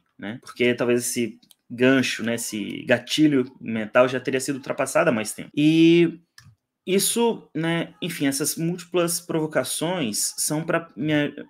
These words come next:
pra pensar, é, que mais do que pensar uma peb pós-bolsonarista ou, né, uma superação de tudo aquilo que o Bolsonaro tem destruindo nos últimos tempos,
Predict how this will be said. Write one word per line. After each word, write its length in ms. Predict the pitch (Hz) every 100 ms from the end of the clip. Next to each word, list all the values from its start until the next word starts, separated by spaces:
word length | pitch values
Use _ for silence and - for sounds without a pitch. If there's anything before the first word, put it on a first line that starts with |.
| _
pra 120 | 139
pensar, 680 | 151 151 - - 143 147 160 165
é, 1000 | 135 139 131 131 127 123 120 113 107 85 - _
que 220 | - 156
mais 440 | 156 160 190 233 202
do 100 | 196
que 120 | 185
pensar 540 | - 170 165 - 143
uma 460 | 139 135 127 123 - _ _ _
peb 240 | 131 127 120
pós-bolsonarista 1000 | - 135 127 117 117 113 104 139 156 151
ou, 260 | 131 120 117 _ _ _ -
né, 100 | 123
uma 140 | 131
superação 540 | 131 - 131 131 175 180
de 140 | 147
tudo 220 | - 214
aquilo 220 | 196 175
que 60 | 156
o 40 |
Bolsonaro 420 | 143 139 135 135 135
tem 120 | 131
destruindo 380 | 127 - 127 120
nos 100 | 110
últimos 300 | 107 110 -
tempos, 500 | 156 170 170 -